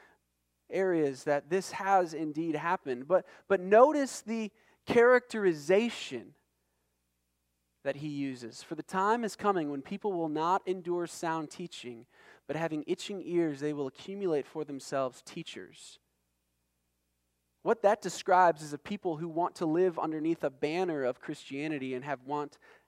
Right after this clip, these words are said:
to have nothing to do with Christ or the Scriptures. And so they're gonna go find for themselves people to tell them what they want to hear.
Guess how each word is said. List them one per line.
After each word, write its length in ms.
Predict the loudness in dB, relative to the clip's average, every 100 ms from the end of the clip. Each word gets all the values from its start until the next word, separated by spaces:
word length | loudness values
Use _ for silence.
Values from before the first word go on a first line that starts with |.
| -20 -18
to 80 |
have 200 | -12 -10
nothing 400 | -4 -4 -4 -8
to 100 | -8
do 220 | -14 -10 -10
with 180 | -12
Christ 360 | -4 -4 -4 -10
or 40 |
the 80 | -16
Scriptures. 680 | -14 -14 -14 -18 -20 -20 -20 _ _ _ _ _ _ _ _
And 80 | -4
so 100 | 2
they're 100 | 4
gonna 160 | 6
go 140 | 6 4
find 640 | 4 4 6 6 4 -2 -12 -20
for 300 | 0 6 8
themselves 640 | 8 4 4 8 8 6 0
people 400 | -6 2 2 2
to 200 | -4 -8
tell 340 | 6 8 8
them 260 | 6 0 6
what 300 | 6 6 4
they 240 | 4 4
want 360 | 4 2 2 -6
to 140 | -12
hear. 600 | -12 -12 -2 0 0 -4